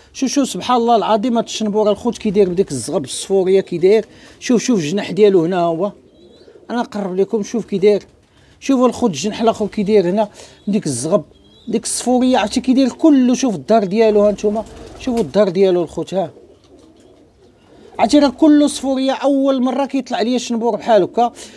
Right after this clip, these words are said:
وهذا ولي سوء الحظ الخوت فيه الباراتيفوز، رجليه بان ليا بحال معوق، بان ليا بحال الا معوق. تا هو راه عطيتو كوتريم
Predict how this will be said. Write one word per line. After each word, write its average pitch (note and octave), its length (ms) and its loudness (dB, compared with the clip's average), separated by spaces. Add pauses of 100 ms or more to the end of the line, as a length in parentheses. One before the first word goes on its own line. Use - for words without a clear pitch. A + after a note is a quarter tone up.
(200)
وهذا A#3+ 260 4
ولي C#4 240 2
سوء B3 220 -2
الحظ G#3 340 -4
الخوت B3+ 340 -2
فيه B3+ 160 -2
الباراتيفوز، A#3 880 -4
رجليه F#3+ 320 -2
بان A3 160 0
ليا A3+ 180 2
بحال B3 300 0
معوق، G3+ 400 2 (720)
بان A3+ 140 2
ليا B3 180 4
بحال C4 240 0
الا B3+ 160 2
معوق. A#3 480 2 (300)
تا B3+ 80 -2
هو B3+ 140 4
راه A#3+ 80 2
عطيتو A#3 380 -2
كوتريم A#3 600 0